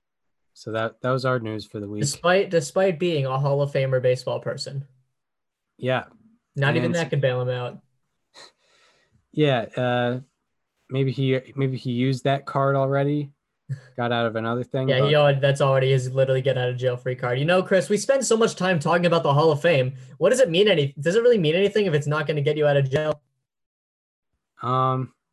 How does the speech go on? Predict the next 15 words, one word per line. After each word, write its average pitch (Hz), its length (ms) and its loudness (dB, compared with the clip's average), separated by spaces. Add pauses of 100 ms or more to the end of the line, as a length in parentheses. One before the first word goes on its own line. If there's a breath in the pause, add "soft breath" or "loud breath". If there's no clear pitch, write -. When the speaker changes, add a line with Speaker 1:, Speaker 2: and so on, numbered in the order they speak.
Speaker 2:
'Cause 143 120 0
it 151 40 -2
Speaker 1:
no. 127 80 0
Speaker 2:
didn't 202 180 2
get, 180 260 0 (140)
it 151 100 -6
didn't 185 200 -2
get 175 180 2
T 175 160 -2
L 170 140 2
R 160 180 0
out 123 140 -4
of 123 80 -2
jail. 127 340 -4 (1300)
Speaker 1:
Nope, 120 320 -6